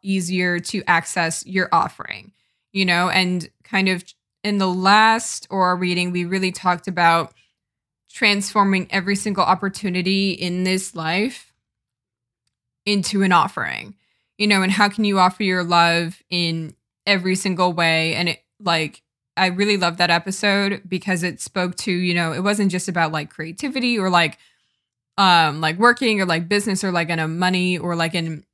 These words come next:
like, an enterprise <laughs> sort of way, but also just, like, in relationship.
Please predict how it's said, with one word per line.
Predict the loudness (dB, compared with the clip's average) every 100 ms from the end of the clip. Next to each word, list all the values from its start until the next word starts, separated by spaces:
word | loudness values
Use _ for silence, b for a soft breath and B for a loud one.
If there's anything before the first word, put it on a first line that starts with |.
| _
like, | -4 -2
an | -2 0
enterprise | 2 0 -2 0 0 0 -4 -8
<laughs> |
sort | -8 -2 0
of | 0 2
way, | 2 2
but | 0 0
also | 0 0
just, | -4 -4
like, | -4 -4
in | -4
relationship. | -4 -4 -4 -8 -12 -12 -14